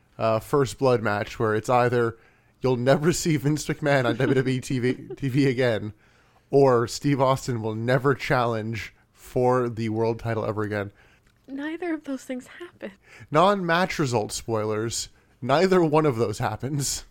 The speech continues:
Speaker 2: Yeah, like, as soon as, like, we were watching, they said those stipulations. We were just watching this Raw for fun.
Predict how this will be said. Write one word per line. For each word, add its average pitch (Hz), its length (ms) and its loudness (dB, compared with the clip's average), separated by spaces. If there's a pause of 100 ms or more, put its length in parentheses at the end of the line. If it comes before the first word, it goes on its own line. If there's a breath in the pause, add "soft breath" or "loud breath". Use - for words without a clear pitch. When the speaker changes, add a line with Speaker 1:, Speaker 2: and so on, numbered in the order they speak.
Speaker 2:
Yeah, 320 360 4
like, 311 480 0
as 320 160 2
soon 359 120 2
as, 381 140 0
like, 269 160 -4
we 262 80 -2
were 285 120 0
watching, 220 320 0
they 190 100 -6
said 196 240 -6
those 190 160 -6
stipulations. 185 680 -8 (300 soft breath)
We 302 80 -6
were 330 60 2
just 294 100 -4
watching 208 220 2
this 180 120 -6
Raw 175 200 -2
for 175 160 -10
fun. 180 260 -8